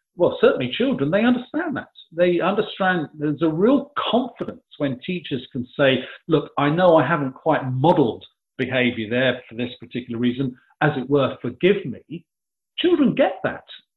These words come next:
But when you're, they constantly are exposed to what is the right behaviour, the very fact then that they can see people not following that behaviour or modelling it in the exact way that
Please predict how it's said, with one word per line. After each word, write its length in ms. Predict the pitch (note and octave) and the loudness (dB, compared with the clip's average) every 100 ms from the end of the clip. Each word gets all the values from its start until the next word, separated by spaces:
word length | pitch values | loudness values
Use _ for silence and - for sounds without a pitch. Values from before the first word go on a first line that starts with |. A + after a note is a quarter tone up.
| _ | _
But 220 | F#3 F3+ | 0 2
when 240 | G3+ A#3 A3 | 2 4 4
you're, 160 | G3+ | 4
they 220 | F#3+ F3 - | 4 2 0
constantly 460 | - G#3 - F3+ E3 | 0 0 -2 -2 2
are 160 | D3+ | 2
exposed 580 | B2+ - E3 D#3 B2 - | 2 0 4 4 2 -2
to 200 | C3+ C3 | -4 -4
what 340 | A2+ A2+ E3 C#3+ | -6 2 2 2
is 140 | D3 B2 | -4 -2
the 100 | C#3 | -2
right 300 | B2+ C#3+ - | 0 0 -2
behaviour, 600 | B2 - G#3+ G#3+ G#2 G#2 - - - - | -6 -6 -4 -4 -6 -8 -10 -16 -12 -2
the 60 | |
very 200 | C#3 G#3+ G#3 | 4 4 4
fact 240 | F3+ D#3 C3+ | 2 2 2
then 220 | D#3 D3+ | 2 4
that 140 | C#3 | 2
they 120 | C#3 C3 | 0 -2
can 260 | C3 B2 - | -2 -4 -4
see 240 | D3+ D3 | -4 -2
people 480 | D3 B2+ C3 A#2+ - | -2 -2 -2 -6 -6
not 400 | B2 C3 E3 - - - | -6 2 2 0 -6 0
following 400 | E3+ A3 D3 G#2 | 2 2 0 -2
that 200 | G#2 - | -8 -10
behaviour 480 | G#2 A2+ A2 G#2 G2 | -8 -6 -6 -8 -8
or 200 | G#2 A2+ | -8 -4
modelling 460 | A#2 F3 F3+ B2 | 0 2 2 -2
it 140 | A#2+ A#2+ | -4 -6
in 80 | |
the 120 | A#2+ A#2 | -6 -6
exact 440 | G2+ C3+ B2+ A#2+ | -6 -8 -8 -8
way 240 | A#2+ A#2+ | -6 -6
that 160 | A2 G#2 | -6 -12